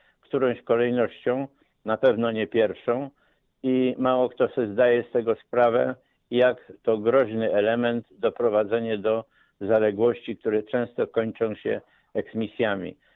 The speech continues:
Udało nam się w kilkunastu przypadkach namówić prezydenta, żeby odstąpił od tych,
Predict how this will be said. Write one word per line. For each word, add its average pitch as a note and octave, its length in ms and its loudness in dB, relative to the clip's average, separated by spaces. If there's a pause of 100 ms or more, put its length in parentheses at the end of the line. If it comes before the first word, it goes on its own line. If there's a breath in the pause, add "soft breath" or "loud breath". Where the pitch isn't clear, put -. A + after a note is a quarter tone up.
(140)
Udało C#3 400 4
nam C3+ 220 0
się B2+ 340 -2
w - 20 -20
kilkunastu A#2+ 640 -4
przypadkach - 800 -4 (540)
namówić A#2 420 -2
prezydenta, A2+ 640 -2
żeby A2+ 280 -2
odstąpił G2+ 640 -4
od - 200 -6
tych, - 300 -8